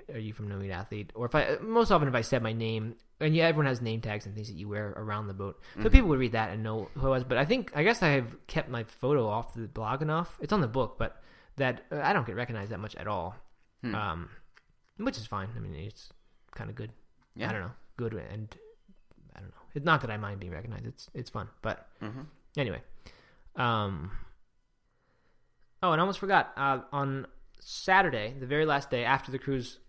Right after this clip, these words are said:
Speaker 1: let out, and we were back on terra firma, um, <laughs> we, we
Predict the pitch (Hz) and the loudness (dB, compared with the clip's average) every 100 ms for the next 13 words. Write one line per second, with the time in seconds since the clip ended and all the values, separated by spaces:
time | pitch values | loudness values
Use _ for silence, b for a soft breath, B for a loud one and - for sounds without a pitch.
0 | - - 127 120 107 123 120 113 120 117 | -20 -6 -2 0 0 0 -4 -4 -2 -2
1 | - 127 117 120 120 - - - 135 127 | -4 -6 -4 -6 -10 -20 -16 -6 0 0
2 | 123 127 110 120 - b b b - 113 | 0 0 0 -4 -8 b b b -2 2
3 | 110 107 107 104 - - - 143 135 127 | 2 2 -2 -6 -12 -16 -8 -2 0 2
4 | 123 - - _ - 135 139 139 127 | 0 -6 -20 _ -8 -2 0 0 -4